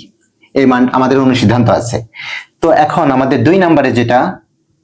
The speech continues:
আছে এক্স কিউব plus ওয়ান by এক্স কিউব,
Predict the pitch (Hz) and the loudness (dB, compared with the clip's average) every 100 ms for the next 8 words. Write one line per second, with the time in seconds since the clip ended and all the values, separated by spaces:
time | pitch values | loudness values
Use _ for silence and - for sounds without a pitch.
0 | _ _ - _ _ - 127 120 - 120 | _ _ -20 _ _ -6 -4 -2 0 0
1 | 135 - - - _ _ - - - _ | -2 -6 -10 -14 _ _ -20 -20 -20 _
2 | 139 - - 160 151 165 151 - _ _ | -2 -2 -2 0 2 0 -4 -16 _ _
3 | _ _ - 120 123 170 175 - _ _ | _ _ -2 0 2 0 -4 -12 _ _
4 | _ _ 139 120 113 131 202 214 - 113 | _ _ 0 2 2 2 -2 -4 -4 -4
5 | 113 - 104 85 | -4 -4 -2 -2